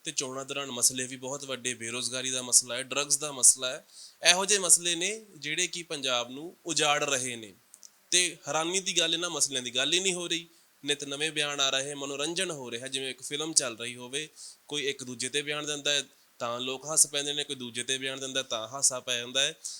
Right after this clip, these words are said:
ਇਸ ਹਾਸੇ ਦੇ ਵਿਚਾਲੇ ਜਿਹੜੀ ਸਹੀ ਮੁਸਕਾਨ, ਜਿਸ ਨਾਲ ਪੰਜਾਬ ਦਾ ਵਿਕਾਸ ਹੋਣਾ, ਉਹ ਗਾਇਬ ਆ। ਸਾਡੇ ਨਾਲ ਸਿੱਪੀ ਸ਼ਰਮਾ ਨੇ, ਵੱਡਾ ਸੰਘਰਸ਼ ਲੜ ਰਹੇ ਨੇ। ਕੇਜਰੀਵਾਲ ਨੇ ਤੁਹਾਨੂੰ ਭੈਣ ਬਣਾਇਆ ਸੀਗਾ, ਕਿਹਾ ਸੀ ਕਿ "ਭੈਣੇ, ਟੈਂਕੀ ਤੋਂ ਥੱਲੇ ਉਤਰ ਆ,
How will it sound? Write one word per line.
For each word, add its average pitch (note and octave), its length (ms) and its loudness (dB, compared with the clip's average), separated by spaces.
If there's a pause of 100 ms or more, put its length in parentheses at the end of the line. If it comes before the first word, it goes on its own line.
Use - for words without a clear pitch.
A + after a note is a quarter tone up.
(140)
ਇਸ D#3 160 4
ਹਾਸੇ C#3 360 10
ਦੇ E3 120 2
ਵਿਚਾਲੇ C#3 500 4 (320)
ਜਿਹੜੀ D#3 160 0
ਸਹੀ F3 340 12
ਮੁਸਕਾਨ, B2+ 540 4 (420)
ਜਿਸ B2+ 160 -2
ਨਾਲ D#3 160 -4
ਪੰਜਾਬ A#2+ 360 2
ਦਾ B2+ 80 -4
ਵਿਕਾਸ A#2 400 4
ਹੋਣਾ, D3+ 120 -2
ਉਹ G3 120 -2
ਗਾਇਬ A#2+ 360 4
ਆ। C3 180 -2
ਸਾਡੇ - 360 2
ਨਾਲ F3+ 80 2
ਸਿੱਪੀ G3 340 2
ਸ਼ਰਮਾ E3 360 6
ਨੇ, G2+ 160 -8 (440)
ਵੱਡਾ C#3+ 300 2
ਸੰਘਰਸ਼ F#3 420 4
ਲੜ C#3 180 0
ਰਹੇ C3 240 -6
ਨੇ। A2+ 220 -10 (880)
ਕੇਜਰੀਵਾਲ E3 480 2
ਨੇ E3 80 2
ਤੁਹਾਨੂੰ E3 320 -4
ਭੈਣ F#3 300 -4
ਬਣਾਇਆ B2 260 -4
ਸੀਗਾ, G#2+ 340 -4 (520)
ਕਿਹਾ C#3+ 200 4
ਸੀ D#3 140 10
ਕਿ D#3+ 120 -6
"ਭੈਣੇ, D#3 340 0
ਟੈਂਕੀ C#3 460 0
ਤੋਂ D3 80 0
ਥੱਲੇ C3+ 260 0
ਉਤਰ C#3+ 260 -2
ਆ, D#3+ 180 2